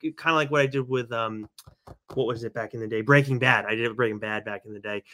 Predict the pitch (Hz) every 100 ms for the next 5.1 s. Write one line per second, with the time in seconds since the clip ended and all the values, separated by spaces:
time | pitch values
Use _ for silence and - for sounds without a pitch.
0 | - - 123 110 110 107 104 - 151 180
1 | 180 151 139 147 143 139 170 170 156 -
2 | 156 175 165 143 - - 147 147 - 175
3 | 170 170 151 165 165 143 160 151 143 143
4 | - 139 156 147 123 - 147 160 131 104
5 | -